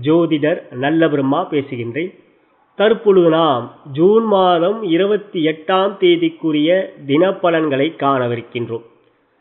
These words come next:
இன்றைய கிழமை ஞாயிறு. பஞ்சாங்க குறிப்புப்படி இன்று சந்திரனாகப்பட்டவர் கன்னி ராசியிலே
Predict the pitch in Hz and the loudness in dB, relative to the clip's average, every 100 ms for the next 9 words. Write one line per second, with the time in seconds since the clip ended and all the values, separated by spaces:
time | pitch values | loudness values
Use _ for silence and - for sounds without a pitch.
0 | _ 175 196 190 185 170 170 165 156 147 | _ 2 2 4 4 4 2 2 4 2
1 | 185 - 165 143 135 123 113 - _ _ | 0 -4 -2 0 0 -2 -8 -14 _ _
2 | _ _ _ _ _ _ - 208 226 240 | _ _ _ _ _ _ 0 2 4 4
3 | 226 208 214 202 180 185 185 175 196 220 | 4 4 2 2 2 0 2 2 2 0
4 | 170 185 180 190 226 233 - 170 190 202 | 0 2 2 2 2 -4 -4 0 0 2
5 | 190 180 165 170 160 - 143 170 202 - | 2 2 0 -2 -4 -4 -2 -2 -4 -6
6 | - 143 196 214 190 170 165 165 151 147 | -4 -2 0 0 2 0 -2 -2 -2 0
7 | 175 190 | 0 0